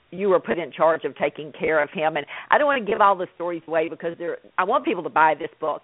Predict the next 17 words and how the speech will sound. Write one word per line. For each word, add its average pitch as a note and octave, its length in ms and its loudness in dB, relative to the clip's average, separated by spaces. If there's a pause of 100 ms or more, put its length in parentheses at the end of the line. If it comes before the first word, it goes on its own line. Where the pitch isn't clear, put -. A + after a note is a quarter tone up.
(100)
And D#3+ 200 -4
as E3 300 -4
Louise G3+ 400 -4
said F#3+ 160 0
at E3+ 140 -6
the B2+ 140 -6
end E3 120 -4
of D3 140 -2
the C#3+ 60 -12
book, D3 360 -4 (340)
don't C#4 240 2
buy A3+ 340 2
it A3 80 -6
and E3 140 -10
let F3 260 -4
someone F3 280 -2
else D#3+ 220 0